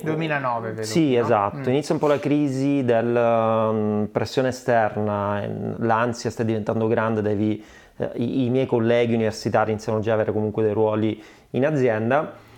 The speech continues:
Speaker 2: Mi ha aiutato da un certo punto di vista Viaggio del Ventaglio perché stavo iniziando a fallire,
Speaker 1: Mm.
Speaker 2: quindi, eh, l'inverno non partimmo più, ho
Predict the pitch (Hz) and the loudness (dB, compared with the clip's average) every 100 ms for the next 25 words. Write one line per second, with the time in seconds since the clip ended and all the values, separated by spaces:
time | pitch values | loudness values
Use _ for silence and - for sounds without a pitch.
0 | - - 139 165 175 160 120 110 117 127 | -20 -4 0 2 2 2 0 -2 -4 -2
1 | 131 143 143 120 123 104 - - - 117 | -2 0 -2 0 0 0 -4 -20 -6 0
2 | 123 117 120 123 120 127 110 104 110 117 | 2 2 2 2 2 2 2 -2 0 0
3 | 110 - 127 113 107 113 107 - 123 107 | -2 0 0 0 0 0 0 0 0 0
4 | 104 139 170 151 123 113 110 107 104 101 | 0 -2 -2 -2 -2 0 0 0 0 0
5 | 104 104 113 117 110 110 107 107 117 - | 0 0 0 2 0 0 -2 -2 -2 -2
6 | 165 196 - 107 110 | -4 -4 -4 -2 -4